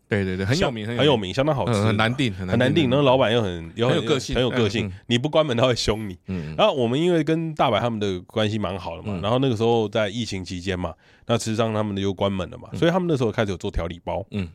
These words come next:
Speaker 2: 然后他们有一个调理包很屌，
Speaker 1: 嗯。
Speaker 2: 叫牛筋煮。
Speaker 1: 哦，日式的。
Speaker 2: 对，然后那时候只有宅配，就是他们
Speaker 1: 嗯。
Speaker 2: 专门只做那个。然后他的牛筋煮加他的大蒜油，哦，他的大蒜油真的是很好吃，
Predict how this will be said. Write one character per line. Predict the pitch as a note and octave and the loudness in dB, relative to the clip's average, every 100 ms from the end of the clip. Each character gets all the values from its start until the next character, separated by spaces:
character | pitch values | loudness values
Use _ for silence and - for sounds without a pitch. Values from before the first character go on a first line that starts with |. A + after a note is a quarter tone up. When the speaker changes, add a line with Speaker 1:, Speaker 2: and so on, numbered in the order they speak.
| _ - | _ -6
Speaker 2:
然 | G#2+ | 2
后 | C#3 A#2+ - - | 2 2 -4 -2
他 | D#3+ | 0
们 | D#3+ A#2 | 0 0
有 | F2+ E2 | -4 -8
一 | G#2+ | -6
个 | B2+ A2 | -2 -2
调 | - G2+ | -2 -4
理 | F#2 | -4
包 | F#2+ G2+ | -4 -6
很 | - E2+ A2 C#3+ | -6 -8 -6 -6
屌， | - - _ _ - | -10 -20 _ _ -12
Speaker 1:
嗯。 | D#2 - | -12 -4
Speaker 2:
叫 | B2 | -2
牛 | G2+ F#2+ A2+ | -2 -2 -2
筋 | B2 C#3 | -2 -6
煮。 | C#3+ - - _ _ _ _ _ _ _ | -6 -12 -16 _ _ _ _ _ _ _
Speaker 1:
哦， | A#2+ C3+ C#3+ D3 E3+ | 0 2 0 -4 -4
日 | F#3 | -2
式 | C#3+ D#3+ | 0 0
的。 | A#2 F2 | 0 -2
Speaker 2:
对， | - A2 | 0 2
然 | |
后 | C#3+ | 2
那 | G#3 | 2
时 | D3 | 2
候 | |
只 | C3 | 0
有 | G2 | -2
宅 | F2 F2 | -4 -6
配， | G#2+ F2 - - | -2 -4 -4 -2
就 | C3 | 0
是 | |
他 | B2 | 2
们 | B2 G#2+ | 0 -2
Speaker 1:
嗯。 | - - G#2 | -8 -18 -2
Speaker 2:
专 | C3 | 2
门 | A#2+ G2 | 2 0
只 | - F2 | -4 -10
做 | - G2 | -4 -4
那 | F2 E2+ | -4 -8
个。 | E2 - - - | -12 -18 -20 -6
然 | A#2 | 0
后 | C#3+ | 2
他 | E3+ | 2
的 | |
牛 | A#2+ | 2
筋 | A2 B2+ | 0 -2
煮 | G#2 | -4
加 | E2 G2 | -4 -4
他 | G#2+ | 0
的 | G#2 | -2
大 | G2 G#2+ | 0 -2
蒜 | E2+ G2 E2+ | 0 -6 -8
油， | F2 - - | -14 -10 -2
哦， | |
他 | A2 | 0
的 | C#3 | 2
大 | D3+ | 2
蒜 | C3 G#2+ | 0 -2
油 | |
真 | F#2+ G2+ | -2 -4
的 | E2+ | -6
是 | G2 | -8
很 | E2+ E2+ E2+ | -10 -10 -10
好 | E2+ | -12
吃， | - F#2 E2 | -10 -12 -14